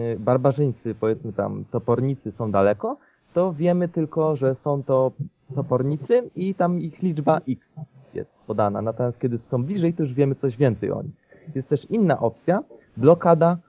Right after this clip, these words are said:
e, przewijania. To znaczy im, e, jeśli nasze, powiedzmy, jednostki są w lewym, e,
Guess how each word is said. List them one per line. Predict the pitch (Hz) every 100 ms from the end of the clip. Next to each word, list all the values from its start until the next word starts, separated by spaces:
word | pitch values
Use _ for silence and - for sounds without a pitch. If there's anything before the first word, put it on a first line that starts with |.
| -
e, | 131 147
przewijania. | 175 147 135 147 101 95
To | 92 104
znaczy | 131 123 127 120 - - -
im, | 220 226
e, | - 98 127 135 139 139 139 131 _ _ _
jeśli | 143 131 170
nasze, | 208 - 185 175 - -
powiedzmy, | 160 160 156
jednostki | 151 165 165 165
są | 151 139
w | 127
lewym, | 156 147
e, | 143